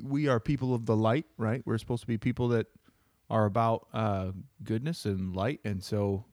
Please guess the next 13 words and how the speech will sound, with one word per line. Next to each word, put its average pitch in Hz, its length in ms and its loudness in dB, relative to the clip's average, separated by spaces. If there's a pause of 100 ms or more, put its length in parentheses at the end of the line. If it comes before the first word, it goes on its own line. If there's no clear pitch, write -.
(380)
yeah, 175 140 2
some 143 220 0
people 147 260 4
have 143 180 4
some 123 160 0
issues 131 360 4
about 117 420 4 (300)
celebrating 131 600 2
darkness 135 480 2
and 107 280 0
spookiness. 127 720 -4
And, 98 260 0 (880)
um, 123 420 0